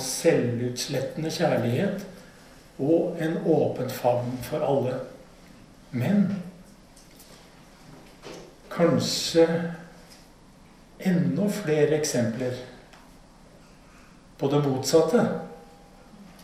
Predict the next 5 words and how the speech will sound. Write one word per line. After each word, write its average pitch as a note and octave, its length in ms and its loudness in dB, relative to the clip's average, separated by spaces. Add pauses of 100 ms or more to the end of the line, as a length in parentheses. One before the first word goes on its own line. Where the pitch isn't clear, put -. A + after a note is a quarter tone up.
(1500)
På C#3+ 160 6
fordømmelse, C3+ 920 6 (1900)
utestengelse D3 1120 -2 (1700)
og C#3+ 80 -6
maktmisbruk. D#3 1300 -4